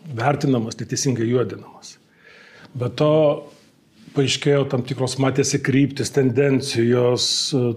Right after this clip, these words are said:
to, sakykim, jo puolimo, nesusikalbėjimo iš kitos pusės.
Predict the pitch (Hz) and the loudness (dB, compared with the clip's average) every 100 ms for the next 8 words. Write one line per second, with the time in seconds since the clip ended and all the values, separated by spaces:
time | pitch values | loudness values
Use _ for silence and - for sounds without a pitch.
0 | - 135 127 120 120 - 131 135 113 - | 0 2 2 0 -2 -4 -2 -2 -4 -8
1 | - - - 131 131 131 135 127 135 131 | -20 -18 -2 2 2 0 0 2 2 2
2 | 127 131 120 113 - _ _ _ - - | 0 0 -2 -8 -20 _ _ _ -20 -4
3 | 127 127 151 170 151 143 113 131 127 117 | 0 0 0 -2 -2 -2 0 0 0 -2
4 | 113 110 - - 131 - - 123 120 104 | -6 -8 -12 -4 -4 -4 -4 -4 -4 -4
5 | - | -8